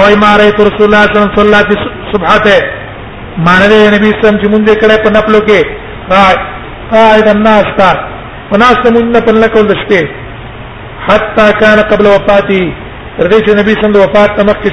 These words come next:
شو. بعام یو کال. فإنه كان يصلي في الصبح قائما. بیا به نبی صلی الله علیه وسلم خپل تهجد په ناس ته باندې کول. ويقرأ بالسورة. سورت به پکې لستلو. ويرتلها په دمه دمه به ویو.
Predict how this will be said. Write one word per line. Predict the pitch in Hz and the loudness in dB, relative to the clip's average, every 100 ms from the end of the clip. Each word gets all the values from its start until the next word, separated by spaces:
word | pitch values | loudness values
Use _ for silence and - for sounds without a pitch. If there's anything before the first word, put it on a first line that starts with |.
| 208 | 0
شو. | 170 139 - - - - 165 | 0 -2 -10 -16 -18 -6 0
بعام | 175 202 208 | 2 4 2
یو | 208 208 | 2 2
کال. | 202 220 208 156 - - - - - | 2 2 2 2 -4 -14 -18 -16 -2
فإنه | 175 208 214 | 0 2 2
كان | 202 214 208 | 2 2 2
يصلي | 196 214 202 196 | 2 2 2 2
في | |
الصبح | 185 202 196 196 196 185 | 0 0 2 2 0 0
قائما. | 190 185 180 180 - - - - | 2 2 2 0 -2 -12 -16 -6
بیا | 175 190 | 0 2
به | 196 | 2
نبی | 190 208 - | 2 0 2
صلی | 196 | 2
الله | 196 | 2
علیه | 196 190 | 2 2
وسلم | 175 196 180 | 0 -2 -2
خپل | - | -4
تهجد | 196 180 185 202 - | -2 0 2 0 -2
په | |
ناس | 185 196 - | 0 0 0
ته | 180 | -2
باندې | 180 175 147 | 0 0 -2
کول. | 151 143 135 - - - - - - | -2 -2 -4 -14 -16 -18 -18 -18 -4
ويقرأ | 165 196 214 214 214 | 2 2 2 2 2
بالسورة. | 202 - 220 202 208 233 - - - - - - | 0 0 2 4 4 2 0 -6 -14 -16 -10 -2
سورت | 185 208 | 0 2
به | 208 | 0
پکې | 196 202 190 | 0 0 0
لستلو. | 170 - 220 240 226 - - - | 0 0 2 4 0 -6 -10 -2
ويرتلها | 180 190 196 233 - 233 220 208 | 2 4 4 2 0 2 4 4
په | 208 196 | 2 0
دمه | 196 214 | 2 2
دمه | 202 202 196 | 2 2 2
به | 196 | 2
ویو. | 190 185 | 4 4